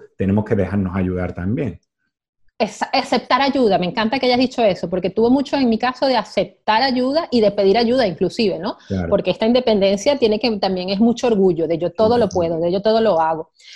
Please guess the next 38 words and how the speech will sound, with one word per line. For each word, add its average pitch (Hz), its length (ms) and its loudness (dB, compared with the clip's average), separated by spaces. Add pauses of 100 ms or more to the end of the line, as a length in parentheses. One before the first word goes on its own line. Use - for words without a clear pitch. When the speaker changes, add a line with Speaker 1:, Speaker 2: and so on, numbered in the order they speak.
(160)
Speaker 2:
Que 247 120 2
en 214 60 2
el 208 100 4
emprendimiento 202 840 0 (300)
tener 190 240 0
estabilidad 202 720 0
es 208 320 -6 (160)
fundamental, 160 920 -2
es 147 100 -8
una 180 140 -4
de 196 60 2
las 208 120 -2
cosas 196 280 -6
que 196 80 -8
también 170 340 -6
cada 190 160 2
vez 190 80 -2
me 196 80 -2
doy 190 140 -2
cuenta 202 320 -2
que 208 80 -2
mientras 170 360 -4 (560)
más 208 300 -2
solo 240 280 2
estés, 254 500 -2
más 208 260 -2
difícil 196 480 -2
va 170 60 -2
a - 40 -10
ser - 140 -6
que, 190 60 -4
Speaker 1:
Claro. 170 280 -4
Speaker 2:
que 180 100 -2
llegues 165 280 -2
a 185 100 -2
donde 165 200 -8
quieras 156 200 -8
llegar. 165 200 -8